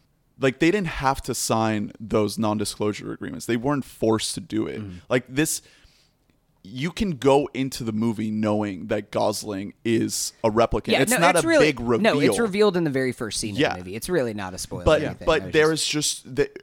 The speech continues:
Speaker 1: honestly, we can have, uh, late-, later at, at the end of this review, we can have a conversation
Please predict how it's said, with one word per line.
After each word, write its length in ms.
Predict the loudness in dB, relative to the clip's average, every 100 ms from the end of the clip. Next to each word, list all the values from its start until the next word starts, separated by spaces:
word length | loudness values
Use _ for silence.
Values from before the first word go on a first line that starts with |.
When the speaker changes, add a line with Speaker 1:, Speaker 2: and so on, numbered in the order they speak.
| _
Speaker 1:
honestly, 320 | -2 0 -2 -4
we 120 | -4
can 180 | -6 -8
have, 520 | -2 0 0 -2 -12 _ _ _ _ -14
uh, 60 | -10 -10 -8
late-, 360 | 0 0 0 -2
later 300 | 0 2 4
at, 160 | 4
at 140 | 0 0
the 100 | 0
end 140 | 0
of 120 | 0 0
this 320 | -2 -2 -4
review, 340 | -4 -2 0 0
we 160 | 0
can 180 | -2 -4
have 220 | -2 -2
a 60 | -2
conversation 880 | -4 -6 -4 -6 -6 -6 -6 -10